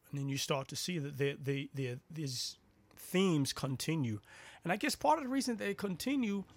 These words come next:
or it happens in the first place is 'cause people didn't speak out. People don't, don't,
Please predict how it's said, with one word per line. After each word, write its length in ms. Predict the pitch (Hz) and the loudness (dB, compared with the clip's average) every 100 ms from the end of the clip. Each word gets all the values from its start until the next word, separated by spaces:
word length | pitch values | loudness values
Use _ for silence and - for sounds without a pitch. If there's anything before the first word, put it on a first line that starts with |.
| - | -6
or 180 | 185 175 | 2 2
it 60 | 147 | 2
happens 420 | 202 285 196 175 | 0 0 0 0
in 80 | 185 | -2
the 60 | |
first 320 | 165 254 262 | -2 -2 -2
place 180 | - 156 | -2 -6
is 80 | 151 | -6
'cause 180 | 160 143 | -4 -4
people 520 | - 220 196 175 180 - - _ _ _ _ _ _ _ _ _ _ _ _ - | -4 -4 0 0 -2 -10 -20 _ _ _ _ _ _ _ _ _ _ _ _ 2
didn't 220 | 196 156 | 4 4
speak 360 | 165 - 190 180 | 0 -2 -4 0
out. 300 | 220 381 - _ _ _ _ _ _ - | -2 -2 -8 _ _ _ _ _ _ -2
People 300 | 156 143 135 | 0 2 0
don't, 320 | 135 131 135 - | 0 -2 -8 -4
don't, 240 | 131 123 | -2 -2